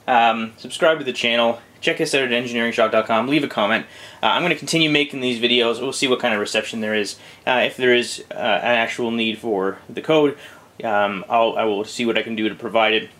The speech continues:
Uh, I will admit in advance that I am not, <laughs> I, again, not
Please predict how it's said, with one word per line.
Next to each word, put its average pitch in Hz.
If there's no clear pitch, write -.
Uh, 113
I 120
will 151
admit 143
in 127
advance 156
that 131
I 101
am 101
not, 143
<laughs> -
I, 107
again, 120
not 117